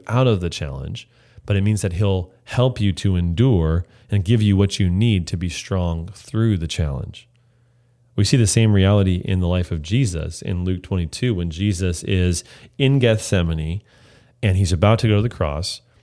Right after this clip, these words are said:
And he says in Luke twenty-two forty-two, he says, "Father, if you are willing, remove this cup from me. Nevertheless, not my will, but yours be done."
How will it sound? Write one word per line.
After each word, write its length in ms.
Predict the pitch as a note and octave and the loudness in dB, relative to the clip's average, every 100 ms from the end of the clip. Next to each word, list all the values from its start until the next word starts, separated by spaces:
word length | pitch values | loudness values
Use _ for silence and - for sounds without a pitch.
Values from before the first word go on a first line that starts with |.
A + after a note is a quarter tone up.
| _ - | _ -4
And 100 | G2 | -2
he 60 | |
says 260 | F2 A2+ F2+ | 2 2 2
in 140 | F2 | 2
Luke 160 | F2+ G#2 - - | 2 0 -6 -4
twenty-two 520 | A#2 B2+ B2 A2 G#2+ | 0 2 2 4 2
forty-two, 760 | - G#2 F2+ D#2+ - D#2+ D#2 - _ _ _ _ _ | 4 2 2 0 -2 -2 -2 -6 _ _ _ _ _
he 140 | - G2+ | -2 -2
says, 320 | - F#2+ F2 | 2 0 0
"Father, 440 | - G#2+ A2 A#2+ | 0 2 4 4
if 240 | A2 G2+ - | 2 0 2
you 160 | A#2 A#2 | 4 4
are 120 | A#2 | 6
willing, 500 | G2+ F2+ E2 E2 D#2 _ _ _ - | 4 4 4 0 -4 _ _ _ 0
remove 540 | G2 F#2+ F#2 A2 G#2+ | 4 6 6 6 6
this 220 | F#2 F#2 - | 4 2 0
cup 360 | - F2 - | 2 2 0
from 420 | - - G2 F2+ | -10 0 2 4
me. 300 | E2 D2+ D2 - _ _ _ _ _ | 0 -2 -4 -8 _ _ _ _ _
Nevertheless, 800 | A2+ G2+ G#2 G#2+ F#2 F2 F2 - | 2 4 4 6 6 4 2 -2
not 400 | A2+ F#2 F#2+ - | 2 4 4 2
my 320 | F2+ F#2+ A2 | 2 4 4
will, 460 | F#2+ E2 D2+ D2 D#2+ _ _ | 4 2 0 -2 -6 _ _
but 140 | F#2+ E2 | 0 2
yours 320 | F2 F2 E2 | 4 4 2
be 200 | E2 D#2 | -2 0
done." 440 | F#2+ F2 D2 D#2 | 2 2 2 -2